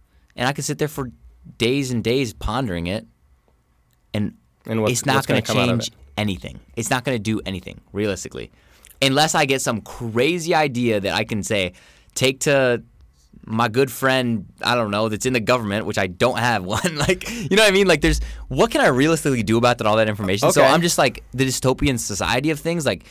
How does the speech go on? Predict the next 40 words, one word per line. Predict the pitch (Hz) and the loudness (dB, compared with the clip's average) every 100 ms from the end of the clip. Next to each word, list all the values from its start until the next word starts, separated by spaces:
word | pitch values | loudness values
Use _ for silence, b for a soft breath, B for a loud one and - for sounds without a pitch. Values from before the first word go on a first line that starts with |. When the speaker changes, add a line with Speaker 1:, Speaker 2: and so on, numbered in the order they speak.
| b b b b - - | b b b b -18 -4
Speaker 1:
me | 113 143 170 | 2 2 2
saying, | - 156 147 139 117 104 - _ _ _ _ | 2 2 4 2 0 -2 -8 _ _ _ _
"This | 120 147 | -4 -2
is | 123 | -2
terrible, | 120 147 123 107 107 | 2 2 2 0 2
what | 135 | 2
are | |
we | 131 | 2
gonna | 123 113 | 2 2
do | |
about | 151 113 101 | 2 0 0
this?" | 110 113 - - | -2 -2 -8 -8
isn't | 117 131 | -4 -2
gonna | 127 92 | -2 -2
change | 123 113 | -2 -2
anything. | 85 80 - | -6 -10 -2
Speaker 2:
So | - 185 | 2 2
he-, | 175 147 | 2 0
here's | 180 170 | 0 0
the | |
thing. | 151 147 101 | -2 -2 -2
W-, | 113 123 147 - | -6 -4 -4 0
so | 180 | 4
at | 175 190 | 4 4
this | 214 | 2
conversationalist | 196 190 170 151 - 147 131 | 2 2 4 2 4 2 2
session, | - 117 - 110 117 110 | 2 0 0 0 0 0
we | 127 | 2
were | 123 | 2
talking | 120 127 127 135 123 | 2 0 2 2 4
with, | 117 113 | 4 2
his | 120 131 | 2 2
name | 135 | 2
is | - | 0
Ron, | 110 123 117 107 113 | 2 4 4 2 0
and | 117 | 0
he's | 113 | 0
actually | 120 - 117 | 0 -2 -6
starting | - 123 127 127 113 | 0 2 2 2 2
the | 110 110 | 2 0